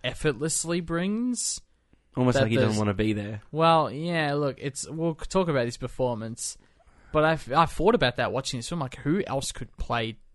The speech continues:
Speaker 1: Deckard? And that's kind of a weird question, 'cause he sort of doesn't play a huge role in, in why the film is so important, I think. But
Speaker 2: Yeah.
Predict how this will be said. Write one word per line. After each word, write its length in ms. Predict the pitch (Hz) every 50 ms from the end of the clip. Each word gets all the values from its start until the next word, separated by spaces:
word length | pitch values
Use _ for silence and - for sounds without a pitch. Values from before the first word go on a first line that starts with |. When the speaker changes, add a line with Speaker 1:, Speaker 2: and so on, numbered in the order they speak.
| _ -
Speaker 1:
Deckard? 420 | - - - - - - - 64
And 80 | - - - - _ _ _ _ - -
that's 80 | 139 -
kind 160 | - - 160 160
of 60 | 143
a 40 | 123
weird 380 | 113 117 131 131 123 - - _ _
question, 540 | - - - 127 - - - - - - -
'cause 440 | - - 113 107 110 113 - - - - _ _ _ _ _ _ _ _ _ _ _ _ _ _ _ _ _
he 180 | _ - 160 156
sort 300 | - - 175 196 214 220
of 220 | 180 147 139 147
doesn't 380 | - 156 170 151 156 139 127 -
play 420 | - - 156 156 156 147 139 131 -
a 100 | - 127
huge 720 | 127 - - - - - - - 165 170 170 160 143 131
role 580 | 127 113 107 117 110 156 208 202 131 117 113 113
in, 120 | 113 110 -
in 400 | - 117 127 117 113 113 113 - - _ _ _ _ _ _ - -
why 380 | 120 127 127 120 117 127 135
the 80 | 127 127
film 340 | - - 113 107 110 113 110
is 80 | 110
so 300 | - - - - - 113
important, 400 | 117 - - - - 92 101 98
I 80 | 101 -
think. 320 | - - - - 143 - -
But 220 | - - - -
Speaker 2:
Yeah. 320 | 151 180 254 302 - -